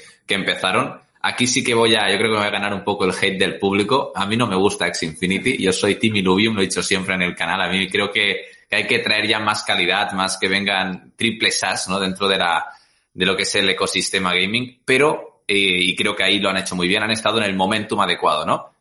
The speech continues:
Plena pandemia, la gente empieza a hacer teletrabajo, empiezan a encontrar nuevas maneras de ganar dinero desde casa, y Axie Infinity, además, en economía, sobre todo Latinoamérica, que he visto que ha pegado durísimo por ahí,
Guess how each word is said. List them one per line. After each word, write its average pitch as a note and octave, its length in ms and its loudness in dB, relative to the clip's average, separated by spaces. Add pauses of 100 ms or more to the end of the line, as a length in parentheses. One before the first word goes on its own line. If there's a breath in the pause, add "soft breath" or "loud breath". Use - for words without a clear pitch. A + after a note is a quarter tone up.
(260)
Plena G#2+ 280 0
pandemia, C3 760 2
la G2 160 0
gente G#2 580 2
empieza G2 300 -2
a G2+ 40 0
hacer G2+ 200 -2
teletrabajo, G2 560 2
empiezan G2+ 340 -2
a F#2 180 0
encontrar F#2 600 -2
nuevas F#2+ 320 2
maneras F#2 400 0
de F2+ 100 0
ganar F#2 300 -2
dinero F#2 240 0
desde F2+ 260 0
casa, C#3 420 -2 (220 loud breath)
y G2+ 100 0
Axie A2 260 -2
Infinity, A#2 420 0
además, G#2 400 0
en F#2 80 -2
economía, F2+ 480 0
sobre E2+ 180 -2
todo G2 140 2
Latinoamérica, F#2 600 0
que F2+ 60 2
he F2+ 40 2
visto F#2 240 0
que F#2 40 2
ha F2 60 -2
pegado F#2 380 2
durísimo F2+ 520 0
por F2+ 120 0
ahí, G2+ 340 0